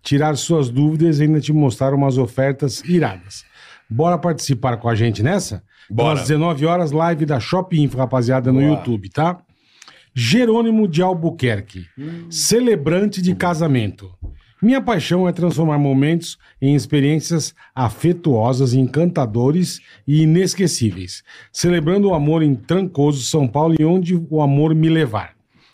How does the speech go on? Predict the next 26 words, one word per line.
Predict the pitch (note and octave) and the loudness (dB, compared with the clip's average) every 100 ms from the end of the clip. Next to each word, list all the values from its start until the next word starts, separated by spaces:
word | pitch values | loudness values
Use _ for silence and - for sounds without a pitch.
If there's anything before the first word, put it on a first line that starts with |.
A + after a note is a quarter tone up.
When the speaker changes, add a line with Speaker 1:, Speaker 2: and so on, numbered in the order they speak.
| - | 0
Speaker 1:
No | E3 G3+ | 2 4
Instagram | G#3+ - G#3+ D3 E3 F#3+ F#3 _ _ C3 | 2 0 -2 0 -2 -4 -10 _ _ -2
é | C#3 | -2
arroba | A#2+ A2 F3 F3 F3+ - _ - | 0 2 0 0 -6 -10 _ -6
Jerônimo | G#2 G#2 C#3 A#3 G3 F3+ G#3 G#3 G#3 G#3 - _ - | -2 0 2 2 2 2 2 4 2 0 -6 _ -10
de | A#2 E3+ G3 F#3+ | -2 2 2 0
Albuquerque, | - F#3+ F3+ E3 F3+ - E3+ C#3 G#2+ - | -2 -2 0 0 0 0 -2 -2 -6 -10
tá? | - D3+ D#3 - _ _ | -4 -4 -4 -12 _ _
Então | D#3 | -2
quer | D#3+ D3 | -2 -2
celebrar | D3+ C#3+ C3+ | 0 0 0
seu | A#2+ B2+ | -2 -4
casamento | B2+ A2+ A#2 B2 G#2 | -2 0 2 0 -2
com | A#2 | -4
um | A2+ | -2
cara | A#2 A2 | -2 -2
bacana, | G#2 F#2+ - C3 B2 | -4 -8 -4 0 0
um | |
cara | A2 A2+ | 0 -2
legal? | G#2+ G2+ C3+ D#3 D#3 - - _ | 0 0 -2 -2 -6 -20 -20 _
Jerônimo | G2+ E3+ F3 F#3+ G3 F#3 G3 | 0 2 2 2 0 0 -2
de | C3 B2+ E3 F3+ | -4 -2 0 0
Albuquerque, | D3+ D#3+ D3 D3+ A#2 G2 - - | 0 0 0 -2 -2 -2 -6 -6
tá | A2 | -2
bom, | D3+ | 0
rapaziada? | D3 A#2+ G#2+ G2+ D#2+ | 0 -2 -4 -6 -8